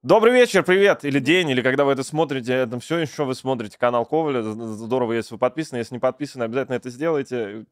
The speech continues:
Все, вы знаете, как работают алгоритмы YouTube, вы самые умные. Мы продолжаем серию осенних подкастов, и погода,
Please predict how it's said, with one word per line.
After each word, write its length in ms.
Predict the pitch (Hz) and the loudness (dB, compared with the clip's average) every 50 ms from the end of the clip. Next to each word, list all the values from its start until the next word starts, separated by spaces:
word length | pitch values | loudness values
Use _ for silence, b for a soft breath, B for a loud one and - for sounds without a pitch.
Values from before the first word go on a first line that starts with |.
| _ _ | _ _
Все, 280 | _ - - 151 147 135 | _ -8 -4 -4 -4 -2
вы 220 | 117 113 120 120 | -4 -4 -4 -4
знаете, 320 | 113 110 117 113 110 - | -4 -2 -2 -2 -4 -4
как 140 | - 107 101 | -6 -8 -4
работают 340 | 113 113 110 110 - 104 101 | -4 -4 -4 -6 -10 -10 -10
алгоритмы 380 | 110 117 123 120 127 123 135 143 | -6 -4 -4 -4 -4 -4 -8 -8
YouTube, 160 | - 170 131 | -8 -10 -12
вы 100 | 107 117 | -12 -10
самые 320 | - 131 123 120 123 135 | -8 -6 -6 -6 -6 -6
умные. 240 | 156 147 120 110 104 b b b b b b b b | -6 -6 -6 -6 -6 b b b b b b b b
Мы 160 | 131 151 147 | -2 0 2
продолжаем 560 | 160 170 180 185 190 190 202 202 180 156 135 | 2 4 4 4 4 4 4 2 2 0 -2
серию 420 | - - 160 160 143 131 127 123 | -4 -4 -4 -2 -2 0 0 0
осенних 460 | 113 131 139 - 165 156 139 127 - - | 0 0 0 -2 -4 -4 -4 -4 -2 -2
подкастов, 680 | 143 147 - - 185 185 170 - - 139 113 - - | -2 -2 0 2 0 0 0 -2 -4 -6 -6 -6 -12
и 220 | 127 143 135 135 | -8 -4 -4 -2
погода, 760 | 120 139 135 135 147 185 190 165 147 131 120 113 104 101 | 0 0 0 2 2 0 -2 0 0 0 0 0 -2 -4